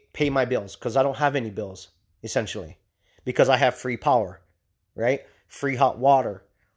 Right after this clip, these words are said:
right? So, yeah, you know, and if you were in the stage of getting to that point,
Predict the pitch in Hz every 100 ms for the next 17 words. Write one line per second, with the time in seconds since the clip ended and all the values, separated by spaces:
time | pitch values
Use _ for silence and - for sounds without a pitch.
0 | _ - 117 131 - _ _ _ _ _
1 | - - 165 147 139 - _ _ _ _
2 | _ _ _ _ _ _ _ _ _ 156
3 | 185 135 104 123 131 135 151 151 _ _
4 | _ _ _ - 165 170 185 175 170 170
5 | 185 180 170 165 175 165 160 156 - 151
6 | 160 165 151 147 143 127 123 165 202 170
7 | - 131 117 - 123 123